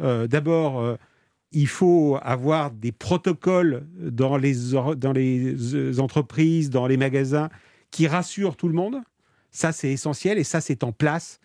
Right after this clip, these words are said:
Ça marche bien. Il n'y a aucune difficulté de ce côté-là.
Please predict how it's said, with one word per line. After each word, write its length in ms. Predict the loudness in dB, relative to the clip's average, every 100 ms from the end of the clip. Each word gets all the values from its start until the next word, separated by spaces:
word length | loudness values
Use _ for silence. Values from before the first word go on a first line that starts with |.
| _ -20 -12
Ça 200 | -4 0
marche 320 | 0 -4 -4
bien. 500 | -4 -2 -2 -2 -6 -10 _ _
Il 40 | 0
n'y 20 |
a 60 | 0
aucune 340 | 0 2 4
difficulté 600 | 4 2 0 0 2 2
de 100 | 0
ce 140 | -2 -2
côté-là. 560 | 0 0 0 0 -4